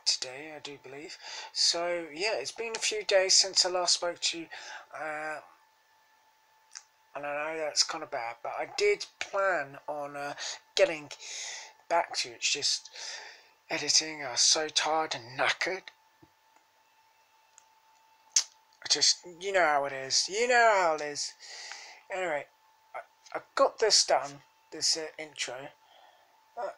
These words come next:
there's bloody moth that's flown in. Uh, and I wanna show it to you guys. See what you think of it. Right.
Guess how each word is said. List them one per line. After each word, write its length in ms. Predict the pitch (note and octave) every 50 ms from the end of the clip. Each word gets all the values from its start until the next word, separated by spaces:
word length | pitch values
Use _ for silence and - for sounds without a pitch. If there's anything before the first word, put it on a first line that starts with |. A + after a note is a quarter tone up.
| _ -
there's 340 | - - - - - - - _ _ _ _ _ -
bloody 280 | F3 F#3 F#3+ F#3 F3+ F3+
moth 520 | F3 F3 F3 D#3+ - - - - - - - - D3+
that's 180 | D3 C#3+ - -
flown 360 | - - D#3 D#3 D3+ D3+ D3
in. 160 | D3 D3 C#3+ C#3+ - _ _ - - - - - _ _ _ _ _ _ _ _ _ _ _ _ _ _ _ _ _ _ _ _ _ _ - -
Uh, 440 | C3+ C#3 C#3 C#3 C#3 C#3 C#3 C#3+ D3 - _ _
and 340 | - D#3 D#3 D3+ D#3 D#3 D#3 D3+ -
I 80 | - E3
wanna 280 | E3 F3 F#3 F3+ F3+ F3+
show 320 | - - - - G3+ G3
it 140 | F3 C#3+ C3
to 160 | - - -
you 80 | C3+ B2+
guys. 480 | - C#3 - - - C#4+ - - - - _ _ _ _ _ _ _ _ _ _ _ _ - - - - - - - _ _ _ _ _ _ _ _ _ _ _ _ -
See 720 | - - - - - - - - D#3 C3+ B2+ C3+ D#3+ F#3 - - - _ _ _ _ _ _ _ _ _ _ _ _ _ _ _
what 120 | - - -
you 80 | - -
think 280 | - - F#3+ F3+ -
of 100 | - -
it. 140 | - G#2 - _ _ _ _ _ _ _ _ _ _ _ _ _ _ _ _ _ _ _ _ _ _ _ _ _ _ _ _ _ _ _ _ _ _ _ _ _ _ _ _ _ _ _ _ _ _ _ _ _ _ _ _ _ _ _ _ _ _ _ _ _ _ _ _ _ _ _ _ _ _ _ _ _ _ _ _ _ _ _ _ _ _ _ _ - - _ - - - - - - -
Right. 220 | E3 D#3 C3+ -